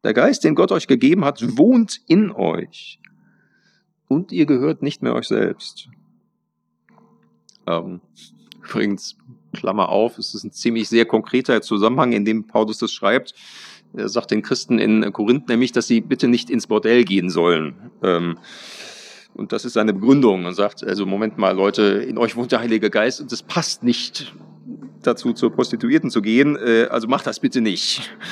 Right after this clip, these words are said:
Das muss der den Christen in Korinth aber erst noch sagen, das wissen die noch nicht so richtig.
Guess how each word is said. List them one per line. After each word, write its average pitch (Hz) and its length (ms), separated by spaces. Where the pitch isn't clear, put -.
Das - 200
muss - 540
der 104 240
den 104 180
Christen - 260
in 107 100
Korinth 110 240
aber 104 160
erst 104 160
noch 101 100
sagen, 101 340
das 90 160
wissen 95 180
die 85 80
noch 90 140
nicht 90 160
so - 80
richtig. - 340